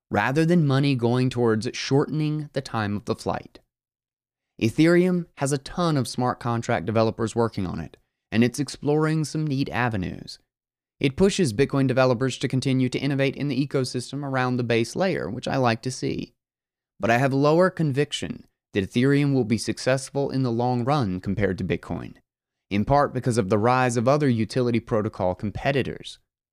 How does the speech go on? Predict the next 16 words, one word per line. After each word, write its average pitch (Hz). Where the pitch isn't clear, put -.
I'll 127
continue 170
to 156
monitor 151
the 165
situation 123
as 104
things 90
change 131
and 185
new 135
facts 147
and 139
developments 127
come 101
in. 57